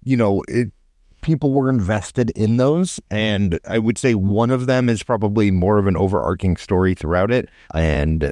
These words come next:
um, the player that got that seemed to really dig the, the one or two little clues towards it.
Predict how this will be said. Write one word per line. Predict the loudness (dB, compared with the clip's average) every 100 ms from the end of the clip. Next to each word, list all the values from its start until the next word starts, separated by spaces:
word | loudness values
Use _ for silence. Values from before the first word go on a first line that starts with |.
| -4
um, | -2 -2 -2 -4
the | -4
player | -2 0 0
that | -2
got | -4 -4
that | -4 -4 -8 _ _ _ _ _ _ -18
seemed | -4 0 0
to | 2
really | 4 4
dig | 4 2 2 2
the, | 2 2 0 -2
the | -2
one | 0 0 0
or | 0
two | 0 2
little | 0 -2
clues | 0 2 2 0
towards | -2 -2 0
it. | -4